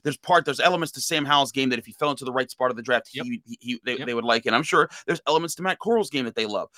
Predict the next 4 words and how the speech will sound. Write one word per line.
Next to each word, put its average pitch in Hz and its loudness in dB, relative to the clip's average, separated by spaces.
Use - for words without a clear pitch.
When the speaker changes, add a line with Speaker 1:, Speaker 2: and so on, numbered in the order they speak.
Speaker 1:
but 165 8
they 151 2
also 160 4
know 127 2